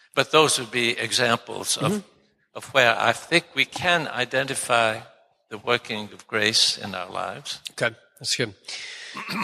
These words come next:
Speaker 2: So if we're trying to put, um, open theism, which I've heard some people describe as process light,
Speaker 1: Yes.
Speaker 2: on the table, and then process theology, um, I, I'm trying to figure out how we would differentiate the two. It, it, it seems like one of the ways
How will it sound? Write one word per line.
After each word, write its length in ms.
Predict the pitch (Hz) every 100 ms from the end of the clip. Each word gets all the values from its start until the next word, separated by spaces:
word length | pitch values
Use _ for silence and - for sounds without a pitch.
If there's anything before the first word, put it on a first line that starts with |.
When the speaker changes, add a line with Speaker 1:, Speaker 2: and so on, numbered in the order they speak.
| 156
Speaker 2:
So 100 | 175
if 80 | 156
we're 100 | 233
trying 300 | - 214 196
to 60 |
put, 420 | 180 185 175 - -
um, 420 | 147 135 120 110 104 _ -
open 260 | 170 180 175
theism, 680 | 165 151 139 143 131 135 131 - _ _
which 220 | 156 151
I've 160 | 160 143
heard 180 | 165 151
some 140 | 156
people 160 | 147 135
describe 420 | 127 - 135 131
as 340 | 123 117 - - -
process 640 | - 147 139 147 120 -
light, 440 | 131 117 101 - - _ _ _
Speaker 1:
Yes. 200 | 123 95 - -
Speaker 2:
on 100 | 156
the 60 | 139
table, 460 | - 143 135 135 135
and 140 | 135
then 100 | 123
process 500 | 123 - 143 127 135
theology, 840 | - 127 113 110 113 104 117 104 107 - - - - _
um, 320 | 127 123 123 123 - _ _
I, 120 | 190
I'm 100 | 202
trying 140 | 185 226
to 20 |
figure 120 | 220
out 80 | 208
how 120 | 170
we 160 | 175 180
would 240 | 147 127 - 147
differentiate 640 | 135 151 143 143 135 123 107
the 80 | 110
two. 300 | 123 107 95
It, 120 | 175
it, 200 | - 185 -
it 100 | 175
seems 160 | 233 233
like 100 | 185
one 240 | 160 170
of 80 | 190
the 80 | 156
ways 560 | 131 117 117 143 -